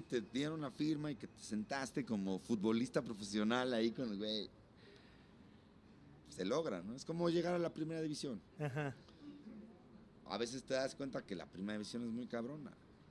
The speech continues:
Speaker 2: Y que hay que pagar y que hay que comprar al entrenador porque si no, no te meten. Y,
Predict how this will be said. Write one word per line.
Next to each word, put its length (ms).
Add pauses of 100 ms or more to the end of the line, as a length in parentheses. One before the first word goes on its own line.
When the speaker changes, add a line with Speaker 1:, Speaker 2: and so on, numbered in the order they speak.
(920)
Speaker 2:
Y 60
que 120
hay 40
que 100
pagar 520
y 40
que 140
hay 40
que 100
comprar 400
al 640
entrenador 560
porque 220
si 120
no, 80
no 160
te 140
meten. 520
Y, 80